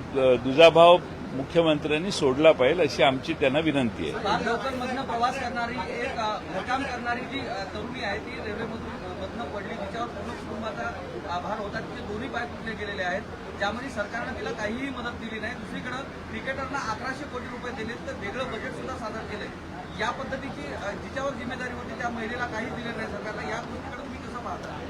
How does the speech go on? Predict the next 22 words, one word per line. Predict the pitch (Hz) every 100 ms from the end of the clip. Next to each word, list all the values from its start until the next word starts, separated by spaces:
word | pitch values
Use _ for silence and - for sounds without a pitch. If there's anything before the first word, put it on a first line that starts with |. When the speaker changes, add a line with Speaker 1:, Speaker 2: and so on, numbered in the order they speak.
| - - 110
Speaker 1:
बादशाच्या | 120 123 - 160 139 156
मनात | 143 151 156 143
आलं, | 143 147 147 143 - - - - - - - - - - -
hit | 151 170
and | 160 151
run-मध्ये | 151 151 147 151 156
पंचवीस | 147 139 139 147 151 -
लाखाचे | 147 143 151 143 156
दहा | 135 127
लाख | 131 123
झाले. | 101 98 80 80 - - - - - -
बादशाच्या | 117 131 131 160 143 151
मनात | 143 156 156 147
आलं, | 147 147 147 139 - - - - - -
क्रिकेटचे | 147 139 160 147 - 160 165 160 156
शौकीनांना | - 135 135 - 156 151 151 156
खुश | 147 156 -
करण्यासाठी | 151 143 151 147 143 156 160 151
क्रिकेटवीरांना | - - 147 139 160 156 147 147 151 151 160
अकरा | 143 170 156
कोटी | 151 147 127 139
दिले. | 120 101